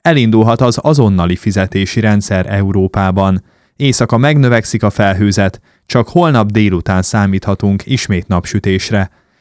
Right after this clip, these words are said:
Jó estét kívánok, a Trend F M híreit Imre Lőrinctől hallják. Az ukrán parlament első olvasatban elfogadta a mozgósítás megerősítéséről szóló törvényjavaslatot. A javaslatot második,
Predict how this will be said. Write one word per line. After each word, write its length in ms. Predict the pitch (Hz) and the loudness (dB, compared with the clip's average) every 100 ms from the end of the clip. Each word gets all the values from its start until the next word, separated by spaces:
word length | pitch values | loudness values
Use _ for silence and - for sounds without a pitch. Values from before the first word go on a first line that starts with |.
| _ | _
Jó 140 | 127 | 0
estét 320 | 117 110 120 - | 2 2 -2 -2
kívánok, 380 | 131 120 117 | 0 0 0
a 80 | 123 | -2
Trend 320 | - 143 127 | 0 2 2
F 60 | 113 | 0
M 140 | 110 | 0
híreit 480 | 98 101 92 90 85 - | 0 -2 0 -2 -4 0
Imre 320 | 147 127 87 | 0 2 0
Lőrinctől 580 | 85 85 87 87 95 92 | -2 -4 -6 -6 -6 -4
hallják. 640 | 98 98 98 95 95 _ _ _ _ _ - - | -2 -2 -2 -2 -6 _ _ _ _ _ -20 -6
Az 220 | 113 113 | -2 0
ukrán 380 | 185 - 139 110 | 0 0 0 2
parlament 640 | 135 131 127 127 127 123 | 0 2 0 0 0 -2
első 460 | - 101 98 - 135 | -2 -2 -2 0 0
olvasatban 840 | 135 131 - 131 120 123 120 107 | 2 0 0 0 0 0 0 -2
elfogadta 680 | 156 165 131 110 110 - 120 | 0 0 0 0 0 0 0
a 60 | |
mozgósítás 880 | 120 147 131 120 110 113 104 101 98 | 2 2 2 0 0 0 -2 -2 -2
megerősítéséről 1160 | 117 110 101 92 90 - 101 98 95 110 101 98 | 0 0 0 0 -2 -4 -4 -4 -2 0 2 0
szóló 400 | - 110 98 92 | 0 0 0 0
törvényjavaslatot. 1200 | - 95 90 95 95 92 95 - 104 98 98 - _ _ _ _ - | 0 0 0 0 0 0 0 -2 -4 -2 -4 -4 _ _ _ _ -4
A 120 | 113 | 0
javaslatot 640 | 117 113 - 117 117 107 | 2 2 0 -2 -2 -2
második, 680 | 113 107 101 131 135 139 | 0 0 0 0 0 -2